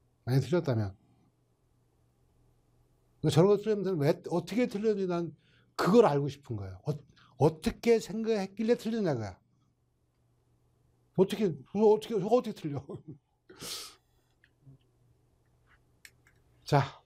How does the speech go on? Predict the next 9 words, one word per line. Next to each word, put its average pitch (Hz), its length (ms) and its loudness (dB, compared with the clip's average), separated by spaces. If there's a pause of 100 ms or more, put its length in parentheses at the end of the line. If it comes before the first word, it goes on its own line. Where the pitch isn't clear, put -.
(140)
구 - 120 -6
번. 131 240 2 (1000)
식물의 240 560 2
굴광성에 214 640 -2
대한 196 140 0
설명을 170 340 -4
옳은 156 280 -2
것은 196 360 -4
그랬어요. 123 560 -6